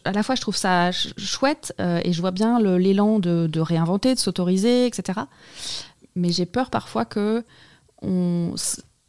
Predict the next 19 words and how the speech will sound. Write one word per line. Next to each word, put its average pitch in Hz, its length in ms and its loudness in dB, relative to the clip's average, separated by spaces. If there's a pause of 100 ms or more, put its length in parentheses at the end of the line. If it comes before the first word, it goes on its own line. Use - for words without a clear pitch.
si - 280 -4
on, 175 800 0
et - 60 -6
c'est 175 200 0
Fania 202 260 2
Noël 208 260 4
dans 185 120 2
son - 160 -4
livre, 185 300 -2
euh, 165 220 2
Et 185 80 0
maintenant 175 280 0
le 175 80 0
pouvoir, 180 420 -4
pour 180 160 -6
un 165 80 2
horizon 165 260 -2
politique 175 400 -8
afroféministe, 175 720 -4